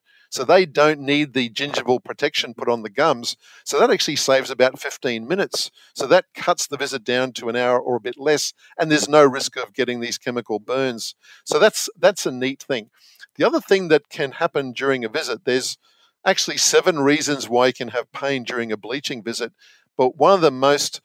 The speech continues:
problematic ones is the one that can't be prevented. So there are technical reasons, all of which a well-trained person can generally stop happening. But the one you can't prevent is called a zinger.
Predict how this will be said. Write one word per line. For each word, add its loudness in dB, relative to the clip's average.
problematic 0
ones -2
is -2
the 2
one 2
that 0
can't -2
be -4
prevented. -6
So 4
there 6
are 6
technical 2
reasons, 2
all 8
of 0
which 0
a 2
well-trained 2
person -8
can -10
generally -6
stop 2
happening. -4
But -6
the -4
one 0
you 2
can't 0
prevent -2
is -8
called 0
a 2
zinger. -4